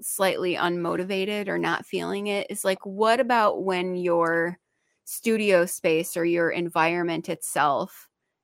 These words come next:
is, like, not inspiring to you or you're finding it difficult? One of our rogues had been talking about this recently, that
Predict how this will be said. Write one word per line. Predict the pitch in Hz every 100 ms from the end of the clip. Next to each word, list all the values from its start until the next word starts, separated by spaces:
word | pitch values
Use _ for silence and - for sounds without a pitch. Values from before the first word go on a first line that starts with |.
| _
is, | 185 170
like, | 151 139 151
not | 170 160 139 - -
inspiring | 190 - - 123 113 120 220
to | -
you | - 113 110
or | - 202
you're | 190
finding | 196 185 190 185
it | 180
difficult? | 185 - 170
One | 196 202
of | 214
our | 190
rogues | 175 175 165 170 -
had | 190 165
been | 175 165 165 170
talking | 202 185 202 180
about | 175 131 -
this | 180 -
recently, | 160 175 - 101 170
that | 170 139